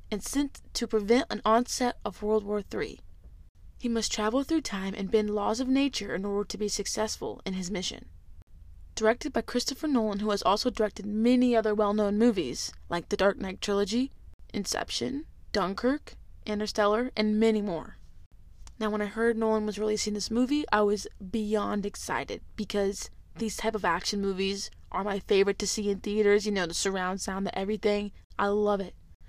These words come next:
So I was sad to hear that, you know, you probably wouldn't be able to watch it in theaters due to what's going on in the world right now. I'm glad I watched it still. Now, to get in this, I just wanna say, if you were confused watching this,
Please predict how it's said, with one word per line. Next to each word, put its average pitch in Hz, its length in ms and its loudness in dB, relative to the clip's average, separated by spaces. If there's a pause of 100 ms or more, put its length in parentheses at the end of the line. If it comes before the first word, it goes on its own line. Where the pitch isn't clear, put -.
(540)
So - 200 2
I 269 100 8
was 262 120 6
sad 226 380 8
to 214 60 -10
hear 202 180 0
that, 180 240 2
you 196 100 -4
know, 175 260 -4 (500)
you 220 80 -6
probably 208 240 6
wouldn't 196 240 2
be 190 80 2
able 190 120 2
to 190 60 0
watch 185 260 2
it 202 80 -4
in 185 60 -6
theaters 196 420 2
due 185 160 2
to 185 80 0
what's 185 220 -2
going 180 180 -4
on 185 140 0
in 196 60 -2
the 196 60 -2
world 202 220 6
right 196 100 4
now. 190 220 2 (280)
I'm 214 80 -2
glad 202 180 2
I 180 60 2
watched 123 280 -2
it - 80 -8
still. - 280 -8 (680)
Now, 214 180 2
to 202 60 0
get 202 200 2
in 240 160 6
this, 120 340 -6
I 208 80 0
just 196 160 -4
wanna 180 120 -8
say, 160 200 -4
if - 100 -8
you 214 100 -4
were 247 100 2
confused 247 400 -2
watching 208 340 0
this, 175 320 -2